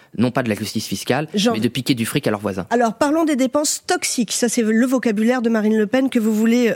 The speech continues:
Speaker 2: euh, euh, couper. D'ailleurs, est-ce qu'il y a un chiffre ? Parce que qua-, quarante-quatre milliards, c'était le chiffre de François Bayrou. Euh, vingt-deux milliards, c'est le chiffre des socialistes.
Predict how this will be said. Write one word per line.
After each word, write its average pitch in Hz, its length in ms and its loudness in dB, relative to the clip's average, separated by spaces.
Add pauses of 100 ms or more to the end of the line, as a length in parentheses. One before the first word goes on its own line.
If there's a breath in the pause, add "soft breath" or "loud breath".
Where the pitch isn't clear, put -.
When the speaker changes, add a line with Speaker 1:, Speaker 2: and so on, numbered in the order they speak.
Speaker 2:
euh, 190 260 4 (320 loud breath)
euh, 185 80 4
couper. 294 480 0 (320 loud breath)
D'ailleurs, 277 400 0
est-ce 262 180 0
qu'il 381 100 -2
y 370 40 2
a 330 40 2
un 254 60 2
chiffre ? 277 500 -2
Parce 202 160 0
que 233 120 0
qua-, 196 200 0
quarante-quatre 254 480 0
milliards, 240 260 0
c'était - 140 -6
le 185 40 -8
chiffre 185 200 -4
de 202 60 0
François 180 340 -4
Bayrou. 196 560 0 (340 loud breath)
Euh, 214 80 4
vingt-deux 247 360 2
milliards, 240 280 0
c'est - 120 -6
le 190 40 -2
chiffre 196 180 -4
des 202 100 0
socialistes. 214 580 -2